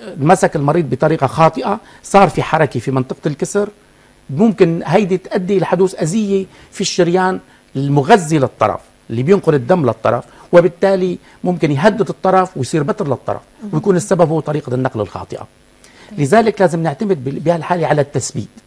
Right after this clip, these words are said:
Speaker 1: طبعا طرق التثبيت مختلفة، ممكن تكون نعتمد على طرق بدائية جدا.
Speaker 2: مهم.
Speaker 1: يعني مثلا
Speaker 2: أي حالات
Speaker 1: ممكن
Speaker 2: إسعافية بنعتبرها ب-، بموقع الحدث؟
Speaker 1: بموقع الحدث
Speaker 2: نعم.
Speaker 1: تماما.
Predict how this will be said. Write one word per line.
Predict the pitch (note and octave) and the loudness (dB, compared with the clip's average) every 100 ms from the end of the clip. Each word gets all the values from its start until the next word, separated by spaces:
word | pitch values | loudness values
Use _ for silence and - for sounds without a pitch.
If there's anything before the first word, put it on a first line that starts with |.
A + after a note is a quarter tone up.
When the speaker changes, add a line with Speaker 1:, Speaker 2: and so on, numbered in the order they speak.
| _ _ _ _ _ _ - | _ _ _ _ _ _ -2
Speaker 1:
طبعا | C#3 C3 C3+ | 0 0 0
طرق | C4+ B3+ | 2 4
التثبيت | C4 - F3+ A#3+ A#3 | 2 0 -2 -2 -2
مختلفة، | E3+ - G3+ D3+ A2+ | -4 -4 -6 -6 -4
ممكن | C#3 A3+ G#3 F#3+ | -2 0 -2 -2
تكون | - F#3 | -2 -2
نعتمد | D#3 G3 F3 | -2 -4 -2
على | F3+ | -2
طرق | F3+ G3+ | 0 -2
بدائية | F#3 F3+ G#3 A3+ A2+ - E3 | -2 0 0 -2 -8 -10 -8
جدا. | F3+ - | -8 -10
Speaker 2:
مهم. | G3+ G3+ F#3+ - - | -12 -14 -16 -14 -6
Speaker 1:
يعني | B2 D#3 | -4 -2
مثلا | D#3+ E3+ D#3+ C#3 - - - _ - | -2 -2 -2 -4 -14 -20 -20 _ 2
Speaker 2:
أي | F#3 | 2
حالات | G3 A3+ | 6 6
Speaker 1:
ممكن | C4+ - | 6 4
Speaker 2:
إسعافية | B3+ A3 D4 | 2 2 2
بنعتبرها | C4+ G3 B3+ G#3+ G3+ | 0 0 0 0 0
ب-، | F#3+ F#3 F3 | 0 0 0
بموقع | F#3+ B3+ - | 0 0 0
الحدث؟ | F3 - D3+ | -4 -4 4
Speaker 1:
بموقع | F3 G#3+ G#3+ C3+ | 6 8 6 2
الحدث | A2 - A2 - | -4 -8 -10 0
Speaker 2:
نعم. | E3 | 2
Speaker 1:
تماما. | C#3+ F#2 | 2 -2